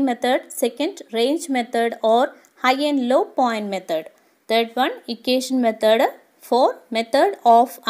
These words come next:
average, sixth one, scatter graph method or scatter diagram method, next, method of least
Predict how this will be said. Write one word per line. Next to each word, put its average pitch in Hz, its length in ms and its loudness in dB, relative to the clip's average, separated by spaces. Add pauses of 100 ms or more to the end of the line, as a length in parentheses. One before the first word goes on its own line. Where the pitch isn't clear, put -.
(100)
average, 208 500 0 (720)
sixth 277 300 -2
one, 285 100 2 (120)
scatter 277 420 2 (120)
graph 254 300 4 (140)
method 220 360 2 (240)
or 226 120 10 (160)
scatter 214 440 0
diagram 202 420 -2
method, 254 280 2 (960)
next, 254 280 0 (300)
method 247 300 0 (180)
of 240 100 2 (340)
least 247 240 0